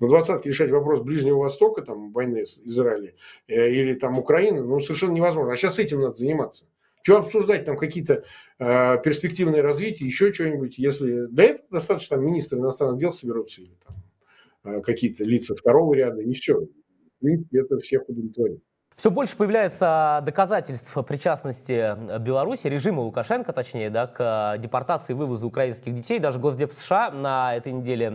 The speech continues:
Speaker 2: эту историю комментировал. Но ордера по-прежнему нет. А мы ордера не видим. А почему? Потому что это бюрократическая такая история, или, может быть, здесь тоже есть какие-то причины более такие глубокие, политические, может быть?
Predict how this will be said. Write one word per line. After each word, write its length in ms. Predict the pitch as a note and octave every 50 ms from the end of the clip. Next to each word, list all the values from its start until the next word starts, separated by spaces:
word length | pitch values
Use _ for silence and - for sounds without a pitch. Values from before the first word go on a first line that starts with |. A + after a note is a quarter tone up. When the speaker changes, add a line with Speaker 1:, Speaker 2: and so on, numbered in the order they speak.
| G#2+
Speaker 2:
эту 180 | G#2 G#2+ - A#2+
историю 320 | G#2+ - - A2+ G#2+ G#2
комментировал. 600 | - - A#2 A#2 A#2+ - B3 C4 A#3 F#3 C#3 A#2 - - - - - - -
Но 100 | G#3 A#3
ордера 380 | - - A3 C4 A3+ C4 A#3+
по-прежнему 540 | - G3+ D#3+ - G3 A3 G#3 F3+ G3+ G3+ G3+
нет. 280 | G3+ E3+ C3 A#2+ - C3+
А 160 | B2+ B2 A#2+
мы 140 | C#3+ G#3 A#3
ордера 360 | - G#3 G#3 F#3+ G3 F#3 G3
не 120 | G3 G3 F#3+
видим. 300 | G3 F3+ F3+ F3+ F3+ E3+
А 160 | E3 D#3+ D#3
почему? 260 | D#3+ - - F#3 -
Потому 240 | - - C#3 C#3+ D3+
что 180 | C#3+ - E3+ D#3 D3
это 160 | D3 C#3+ D3
бюрократическая 840 | C#3+ C3 A#2+ C3+ D3+ - - E3+ F3 - A3+ A3 - - - - D3
такая 380 | C3 C3+ B2 - C3+ B2 B2 B2+
история, 460 | B2+ B2+ - F#3+ A3 G#3 F3+ C#3+ B2
или, 180 | A2+ C3 D3 C#3
может 200 | C3 C#3 C3+ B2
быть, 140 | B2+ B2+ A#2+
здесь 220 | A#2+ B2+ B2 -
тоже 240 | - E3+ C3 A2+ A#2
есть 100 | A2+ -
какие-то 460 | - A#2+ - C3 B2 - C3 - - - - - _ _ -
причины 800 | - C3+ B2 B2 - D#3+ D#3 D3 C#3+ C#3 C3 B2+ A#2+ A#2 A#2 A2+
более 640 | A2+ A2 B2 B2 A#2 A2 G#2+ G2+ G2+ G2 F#2+ F#2 F2+
такие 260 | - - - G2 G2
глубокие, 400 | G#2+ A2+ A2+ A2 D3 D3 D3 -
политические, 600 | - C#3+ C3 G#2 - A#2 - C#3 B2+ - - G2
может 200 | F2+ F2+ F2 -
быть? 100 | F2 F#2+